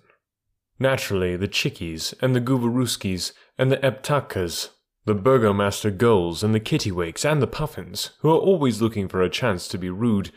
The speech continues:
took up the cry, and, so Limoshin told me, for nearly five minutes you could not have heard a gun fired on Walrus Islet. All the population was yelling and screaming,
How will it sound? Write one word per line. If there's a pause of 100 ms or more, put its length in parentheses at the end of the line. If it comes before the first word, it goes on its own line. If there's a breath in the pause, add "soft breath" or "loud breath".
(220 soft breath)
took
up
the
cry, (300 soft breath)
and, (140)
so
Limoshin
told
me, (200 soft breath)
for
nearly
five
minutes (180 soft breath)
you
could
not
have
heard
a
gun
fired
on
Walrus
Islet. (840)
All
the
population
was
yelling
and
screaming,